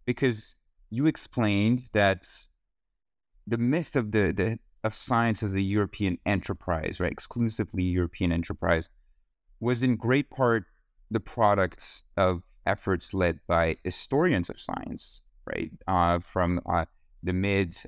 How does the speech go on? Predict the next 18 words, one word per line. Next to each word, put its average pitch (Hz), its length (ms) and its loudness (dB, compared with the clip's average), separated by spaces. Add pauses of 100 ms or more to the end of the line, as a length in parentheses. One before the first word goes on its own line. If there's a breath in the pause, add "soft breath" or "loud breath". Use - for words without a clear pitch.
uh, 87 360 2
or - 80 -10
second 98 340 -4
half 90 260 -2
of 90 80 -6
the 82 100 -10
twentieth 85 340 0
century, 80 500 -4
or 85 120 -2 (200)
some, - 340 -10
some 104 220 -2
part 92 200 0
of, 82 160 -2 (120)
of 82 160 -2
that, - 260 -2 (380)
of 95 80 -8
that 87 180 -2
period. 85 460 0